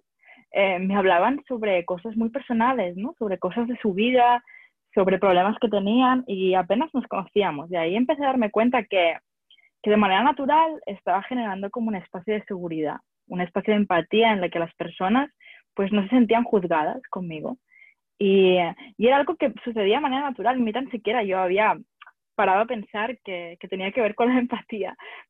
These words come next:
Pero en algún momento hice clic y me di cuenta que, que ese era el hilo conductor, ¿no? Que te permite conectar con otra persona desde un espacio de no juicio. Y por mucho que quizá no compartas su opinión o no compartas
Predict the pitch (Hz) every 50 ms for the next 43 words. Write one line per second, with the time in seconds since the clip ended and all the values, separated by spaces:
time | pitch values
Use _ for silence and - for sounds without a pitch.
0 | _ _ - 240 233 214 214 214 214 208 196 - - - 233 233 226 233 233 226
1 | 247 254 285 302 294 294 320 370 370 _ - 339 339 349 - - _ _ _ _
2 | _ - 240 220 - 277 262 - 311 330 - - 277 247 233 220 220 233 226 -
3 | 233 254 294 302 - 320 311 - - 240 208 202 185 180 175 - - _ - 220
4 | 214 - 262 269 285 277 247 226 233 262 277 - 277 247 220 196 180 - _ _
5 | 240 240 214 175 170 190 185 220 240 254 _ - 202 185 175 165 160 175 _ _
6 | _ _ _ _ _ _ _ 226 208 - 214 202 202 208 202 196 - 247 247 226
7 | 196 175 175 - - 220 214 196 175 - _ - 202 202 208 208 254 254 247 233
8 | 233 226 214 - 190 180 - _ 214 202 226 254 302 359 - _ - 185 202 196
9 | 180 208 202 196 208 214 208 - - 190 190 - 226 220 220 208 196 180 170 170
10 | - - 208 226 - - - 226 233 294 - - _ _ - - - - _ _
11 | _ _ - 226 220 208 208 202 196 - 208 208 214 220 214 214 - 285 - 294
12 | 247 208 226 220 208 190 214 233 - 247 226 196 180 202 208 214 - 262 - -
13 | 233 214 190 175 170 165 170 185 233 262 269 240 196 180 175 - 220 220 202 -
14 | 185 196 214 - 240 233 226